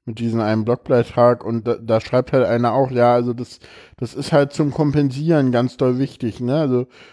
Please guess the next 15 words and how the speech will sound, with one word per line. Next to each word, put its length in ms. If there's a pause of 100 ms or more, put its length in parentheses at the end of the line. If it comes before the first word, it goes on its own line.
du 120
hast 220
ja 140
auch, 240
äh, 440
gerade, 480
gerade 280
bei 180
Stimming 460
zum 200
Beispiel, 380
da 120
kommen 220
wir 100
ja 180